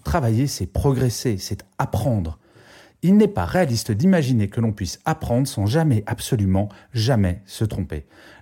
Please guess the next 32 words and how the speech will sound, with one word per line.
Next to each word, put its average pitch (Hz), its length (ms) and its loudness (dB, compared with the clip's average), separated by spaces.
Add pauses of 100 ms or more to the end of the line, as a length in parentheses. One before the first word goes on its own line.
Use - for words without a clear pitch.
L'erreur 196 340 4
est 151 120 0
avant 139 280 0
tout 208 280 0
quelque 113 300 -4
chose 143 200 -2
de 101 80 0
positif 147 680 0
si - 180 -6
elle 78 100 -2
sert 80 240 -6
à 76 100 -2
avancer. 76 360 -8 (680)
Bref, 135 520 -2 (480)
vous 120 120 2
l'aurez 185 220 6
compris, 101 460 -4 (360)
le 127 140 4
droit 160 240 4
à 185 60 4
l'erreur 151 340 4
n'est 113 80 4
pas 104 160 0
une 104 220 2
option 120 440 0
en 95 80 2
entreprise. 92 600 -4
C'est - 240 -4
un 151 100 0
fondamental, 147 960 0
un 117 260 2
incontournable. 101 1000 -2